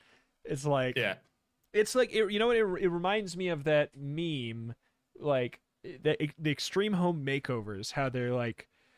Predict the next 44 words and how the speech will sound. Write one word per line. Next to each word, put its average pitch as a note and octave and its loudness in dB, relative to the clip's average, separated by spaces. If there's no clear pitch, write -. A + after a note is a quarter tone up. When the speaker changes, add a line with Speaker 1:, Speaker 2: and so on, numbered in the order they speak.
Speaker 1:
they D#3 4
ask F#3 2
the F#3+ 2
kids D3+ 0
what C#3+ -2
they C3+ 2
want, C3+ -2
you E3+ 4
know? F3+ 6
They're F3+ 2
like, E3 4
"Hey, G3+ 4
Speaker 2:
Yeah. A2+ 0
Speaker 1:
Jim, E3+ 4
little E3+ 4
Jimmy, D#3+ 0
what F3+ 4
do G#3+ 4
you, G#3 6
what F3+ 2
do G3 2
you G3 2
like?" F#3 4
And D3 2
like, C#3+ 0
"I D4+ 2
kinda E4+ 2
like, C#4+ 0
uh, B3+ -2
hockey." E4 0
"We A3 2
turned C4+ 2
your C4 2
entire B3 2
room A#3+ 2
into G#3+ 2
a A#3+ 6
hockey B3 4
rink. C3+ -2
No B3 6
more G#3+ 6
bed, F3 6
only G#3 6
ice, F3 2